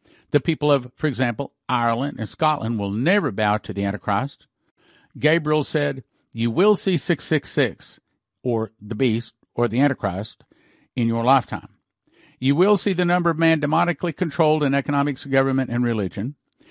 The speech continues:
And when it comes down to religion, that's when the mass martyrdom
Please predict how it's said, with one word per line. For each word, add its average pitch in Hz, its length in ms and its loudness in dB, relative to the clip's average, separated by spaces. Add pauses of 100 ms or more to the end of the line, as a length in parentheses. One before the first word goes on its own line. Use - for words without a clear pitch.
(180)
And 139 180 0
when 139 100 0
it - 40 -16
comes 175 320 0
down 180 220 -2
to 170 100 -8
religion, 160 480 -2
that's - 400 -2
when 165 120 -4
the 160 60 -4
mass 156 280 0
martyrdom 107 600 -2